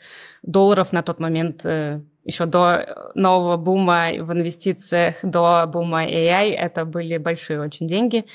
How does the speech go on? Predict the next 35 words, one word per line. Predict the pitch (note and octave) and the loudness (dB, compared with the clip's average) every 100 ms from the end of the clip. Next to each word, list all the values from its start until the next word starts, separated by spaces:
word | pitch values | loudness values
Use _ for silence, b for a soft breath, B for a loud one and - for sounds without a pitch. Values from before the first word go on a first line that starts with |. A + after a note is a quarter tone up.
| B B B | B B B
Вот, | F3 - - | 2 2 2
но | F#3 A3+ | 4 4
ничего | A#3 G#3 G#3 | 4 2 2
не | A#3 | 2
сложилось, | A3+ G#3+ A3 A3 | 2 2 2 -2
потому | - F#3+ G3 | 0 0 0
что | F#3+ - | -2 -2
началась | F#3 - F#3 F3+ | -4 0 0 0
война, | F3 F3 F#3+ A#3+ | -2 0 2 2
и | F#3+ E3+ | 2 -2
как | E3+ E3 | -4 -4
бы, | D#3 | 0
м, | D#3+ D#3+ D3+ - E3+ E3 | 0 0 -2 -4 -2 -2
всё | E3 F3 | -4 -6
стало | - E3+ | 0 0
на | E3 D#3+ | 2 0
паузу. | F#3 G#3+ A#3+ G#3 G#3 B B B B | 2 4 2 0 -2 B B B B
Вот, | - E3+ D#3 - | -4 0 0 -4
и, | - F#3+ G3 - | -4 0 2 2
э, | F3+ F3+ | 2 0
получается, | E3+ E3+ E3 F#3 F3+ F3+ F3 | 0 -4 0 2 2 0 -4
что, | - - F3 F3 F3 E3 - | -4 -2 0 2 4 2 0
э, | - E3+ | -2 0
ну | E3+ E3+ | 2 0
вот | D#3 - | -2 -2
к | F#3 | -2
началу | E3+ F3+ E3+ D#3 | 0 2 2 2
войны | D3 D#3+ F#3+ A3+ | 0 0 0 0
компания | E3 D#3+ F3 E3 | 0 0 0 0
подошла | D#3 D#3 E3 | -4 -4 -4
вот | D3+ | -4
в | D3 | -6
таком | - E3 D#3 | -6 -4 -2
статусе, | - F#3+ F#3+ - E3 | 0 0 -2 -6 -6
что, | - E3+ E3+ D#3+ | -4 0 0 0